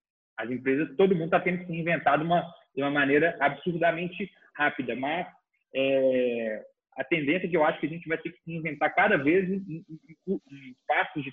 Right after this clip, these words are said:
tempo menor, seja porque a tecnologia tá vindo cada vez mais impressionante, é,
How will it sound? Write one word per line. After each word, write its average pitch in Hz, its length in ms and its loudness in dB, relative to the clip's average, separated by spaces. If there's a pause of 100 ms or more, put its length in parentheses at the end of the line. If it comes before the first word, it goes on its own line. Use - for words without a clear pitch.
tempo 170 260 -10
menor, 180 300 0 (280)
seja 165 200 -2
porque 151 220 -2
a 147 60 0
tecnologia 143 680 0
tá 139 100 4
vindo 139 320 -4
cada 147 200 0
vez 147 260 0 (880)
mais 131 220 0 (560)
impressionante, 151 960 0
é, 117 520 0